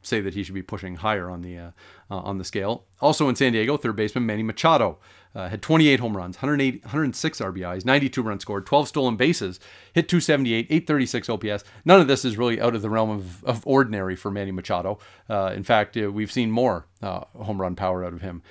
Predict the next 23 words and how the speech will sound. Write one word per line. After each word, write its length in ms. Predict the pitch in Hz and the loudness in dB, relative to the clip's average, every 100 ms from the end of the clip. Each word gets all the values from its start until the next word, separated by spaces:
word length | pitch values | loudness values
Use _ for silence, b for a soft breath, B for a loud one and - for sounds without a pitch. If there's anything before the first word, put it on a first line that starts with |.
| b b | b b
uh, 160 | - 90 | -14 -12
in 120 | 95 98 | -8 -4
other 220 | 92 92 | -4 -6
seasons, 380 | - 117 151 139 | -4 -2 -2 2
but 340 | 139 104 - _ _ _ _ _ 120 | 4 4 2 _ _ _ _ _ -14
th-, 200 | 117 107 | -10 -6
th-, 120 | 113 | -6
and 220 | 110 95 | -6 -6
this 160 | 104 101 | -6 -6
is, 240 | 104 98 | -6 -10
we've 220 | 92 101 | -8 -2
also 260 | 107 95 123 | 0 0 -2
<laughs> 120 | 92 | -2
seen 140 | 131 101 | -4 -2
him, 220 | 104 98 | -4 -4
uh, 200 | 95 95 | -2 -2
come 220 | - 113 | -2 -2
closer 320 | 104 120 117 | 2 2 2
to 160 | 101 110 | -4 -4
an 80 | 104 | -4
M 120 | 101 | -6
V 100 | 104 | -6
P, 220 | 185 98 | -6 -8